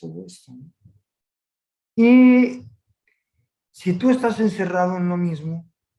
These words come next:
pues no puedes salir a otra parte, no, no hay forma, y ese es, ese es el pensamiento. Y ya pensando, ¿eh? Ya, ya no estoy hablando de creencias, sino de pensamiento. Tú no puedes pensar de otra forma más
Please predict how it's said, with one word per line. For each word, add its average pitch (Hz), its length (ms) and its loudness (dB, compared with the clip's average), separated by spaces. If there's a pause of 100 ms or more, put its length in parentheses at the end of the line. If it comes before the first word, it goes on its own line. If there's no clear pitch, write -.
(460)
pues 160 140 -12
no 208 220 -4
puedes 196 320 0
salir 170 380 -4
a 156 100 -4
otra 156 300 -10
parte, 170 400 -16
no, 120 240 -16
no 165 140 -6
hay 175 120 0
forma, 156 460 -8
y 135 160 -10
ese 147 160 -10
es, 156 280 -12 (600)
ese 180 220 -4
es 196 120 -6
el 170 140 -6
pensamiento. 131 720 -6 (800)
Y 165 140 -8
ya 196 180 -2
pensando, 170 560 -4
¿eh? 151 220 -18 (100)
Ya, 151 160 -10
ya 160 160 -8
no 180 120 -2
estoy 190 180 -4
hablando 185 320 -4
de 175 80 -10
creencias, 139 840 -14 (640)
sino 147 340 -4
de 175 100 -2
pensamiento. 131 800 -6 (1200)
Tú 240 140 0
no 254 220 4
puedes 226 360 0
pensar 190 460 -4
de 185 100 -6
otra 185 280 -10
forma 175 400 -6
más 147 260 -10